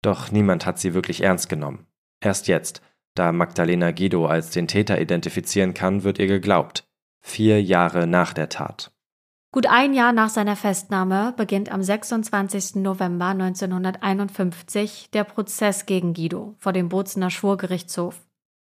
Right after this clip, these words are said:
Speaker 2: Angeklagt ist er wegen Mordes, Mordversuchs, mehrfachen Raubs, Diebstahls, illegalen Grenzübertritts,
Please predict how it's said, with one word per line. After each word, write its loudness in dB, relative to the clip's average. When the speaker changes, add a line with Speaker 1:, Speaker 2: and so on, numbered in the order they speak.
Speaker 2:
Angeklagt 4
ist -2
er 2
wegen 0
Mordes, 0
Mordversuchs, 0
mehrfachen 2
Raubs, 2
Diebstahls, 2
illegalen 2
Grenzübertritts, -2